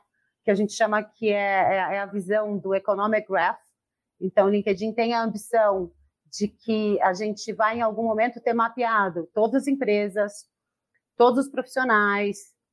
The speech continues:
todos os empregos, ah, enfim, possibilidades de trabalho, todos os skills, né, todas as competências que são necessárias,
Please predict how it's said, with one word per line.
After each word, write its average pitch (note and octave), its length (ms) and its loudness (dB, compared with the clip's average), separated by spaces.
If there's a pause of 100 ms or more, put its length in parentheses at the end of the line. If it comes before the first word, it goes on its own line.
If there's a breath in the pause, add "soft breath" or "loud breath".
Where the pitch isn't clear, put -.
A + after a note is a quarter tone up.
todos A#3 380 2
os - 20 -10
empregos, G#3+ 1000 0
ah, D#3+ 760 0
enfim, F#3+ 540 2
possibilidades G3+ 800 -2
de A#3 100 -10
trabalho, G3 640 -2 (460)
todos B3+ 300 2
os B3+ 120 -4
skills, C#4 800 2
né, G#3+ 300 0
todas A#3+ 240 0
as A#3 100 -8
competências A#3+ 840 0
que - 80 -20
são A3 160 0
necessárias, G#3+ 1200 -2